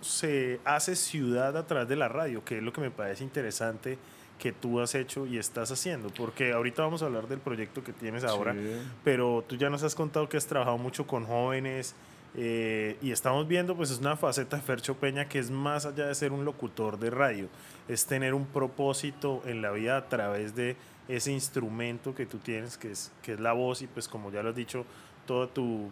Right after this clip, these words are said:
Speaker 1: tu expresión corporal y tu, y tu, el puente que generas entre personas y eventos, eh, la música con las personas, estás conectando a la gente con otras cosas.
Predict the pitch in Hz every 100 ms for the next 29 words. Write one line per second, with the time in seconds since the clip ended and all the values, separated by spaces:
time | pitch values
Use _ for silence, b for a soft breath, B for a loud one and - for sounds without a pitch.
0 | - 113 107 - 117 107 117 113 135 131
1 | 143 117 107 110 117 123 135 123 120 117
2 | 117 110 - 117 101 120 113 110 - B
3 | B - 131 120 175 190 185 175 196 196
4 | 160 120 120 123 139 143 B B B 135
5 | 127 117 127 117 110 107 98 107 - -
6 | - - - - 135 117 - 160 160 165
7 | 165 143 120 131 143 139 151 147 143 123
8 | 110 107 117 113 147 151 160 - 143 131
9 | 113 - 107 95 123 139 123 113 139 131
10 | - 110 117 123 110 127 123 107 101 117
11 | - 123 127 131